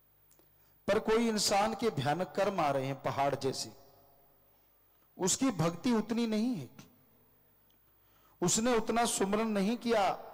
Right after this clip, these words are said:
घंटा सुबह शाम, दो घंटे सुबह शाम,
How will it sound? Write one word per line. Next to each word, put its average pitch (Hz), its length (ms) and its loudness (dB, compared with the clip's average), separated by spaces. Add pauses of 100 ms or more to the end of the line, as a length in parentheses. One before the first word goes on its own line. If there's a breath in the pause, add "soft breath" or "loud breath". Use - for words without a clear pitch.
(160)
घंटा 170 280 0
सुबह 165 300 0
शाम, 160 340 0
दो 165 140 2
घंटे 156 300 -2
सुबह 160 280 -2
शाम, - 360 -4